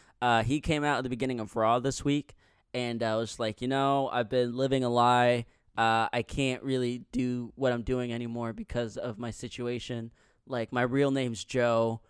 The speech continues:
And, like, he said, like, his actual real, like, not wrestling name, like, on live T V and shit.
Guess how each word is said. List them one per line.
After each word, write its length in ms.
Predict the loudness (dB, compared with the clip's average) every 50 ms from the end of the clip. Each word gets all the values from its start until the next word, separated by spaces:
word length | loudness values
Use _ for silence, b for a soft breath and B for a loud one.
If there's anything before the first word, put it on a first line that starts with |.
| _ _ _ _ _ -6
And, 520 | -4 -4 -2 -2 -2 -4 -4 -4 -6 -6 -4
like, 160 | -4 -2 0
he 120 | 0 0 0
said, 240 | 2 4 4 4 4
like, 120 | 4 2
his 140 | 2 0 0
actual 380 | 2 0 0 2 2 2 2 2
real, 340 | 2 2 2 2 2 0
like, 180 | -2 -4 -4 -4
not 240 | -2 -2 -2 -2 -4
wrestling 460 | -4 -6 -6 -4 -4 -4 -4 -4 -4
name, 260 | -4 -4 -4 -4 -6
like, 180 | -6 -8 -8 -6 -6
on 200 | -6 -4 -4 -4
live 200 | -6 -6 -6 -8
T 160 | -8 -8 -6
V 160 | -6 -6 -6
and 120 | -6 -6 -6
shit. 320 | -6 -4 -4 -4 -4 -6